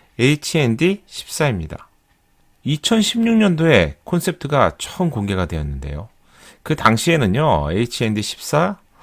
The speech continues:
칼리노라는 이름으로 소개가 되었습니다. 전장이요, 사 미터에 이를 정도로 어떻게 보면 소형 에스유브이에 적합한 사이즈와 적합한 디자인을 제공한다고 할 수 있습니다.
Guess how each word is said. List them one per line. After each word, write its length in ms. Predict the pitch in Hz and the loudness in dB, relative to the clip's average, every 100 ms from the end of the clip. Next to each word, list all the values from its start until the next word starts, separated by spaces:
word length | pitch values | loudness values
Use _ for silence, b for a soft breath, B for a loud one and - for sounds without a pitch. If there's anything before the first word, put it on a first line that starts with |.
| B B B | B B B
칼리노라는 1000 | - - 180 185 196 190 185 170 156 147 | -12 -4 -2 0 0 2 2 2 2 0
이름으로 400 | 113 104 98 139 | 0 0 0 -2
소개가 360 | 110 - 123 107 | -2 -6 -6 -6
되었습니다. 720 | - 80 - 64 64 - - _ _ _ _ B B B B | -8 -10 -10 -12 -14 -16 -20 _ _ _ _ B B B B
전장이요, 760 | - 127 147 202 196 214 101 76 B B B | -2 0 4 4 6 6 6 4 B B B
사 300 | - - 208 | -12 -4 -2
미터에 580 | 226 214 - - 214 214 | -2 -4 -10 -2 2 4
이를 280 | 135 143 143 | 4 0 0
정도로 840 | 127 117 107 104 110 113 87 76 | -2 -2 0 0 2 4 2 0
어떻게 200 | 73 135 | -6 -6
보면 180 | 127 147 | -4 -4
소형 320 | - 196 196 | -2 0 2
에스유브이에 600 | 127 - 131 117 110 135 | 0 0 -2 0 2 0
적합한 640 | 139 - 98 - 151 175 180 b b b | -2 -6 -8 -4 0 0 -2 b b b
사이즈와 760 | - - 135 92 - 76 73 - _ _ b b | -6 -2 -2 -2 -6 -8 -10 -14 _ _ b b
적합한 460 | - - 92 - 107 | -12 -8 -6 -6 -8
디자인을 580 | - - 80 82 147 170 B B B | -8 -8 -6 -2 -4 -4 B B B
제공한다고 640 | - 120 120 123 101 92 120 | -2 0 2 2 2 0 -2
할 60 | |
수 120 | 127 104 | -4 -6
있습니다. 560 | - 71 69 - - | -8 -10 -10 -12 -14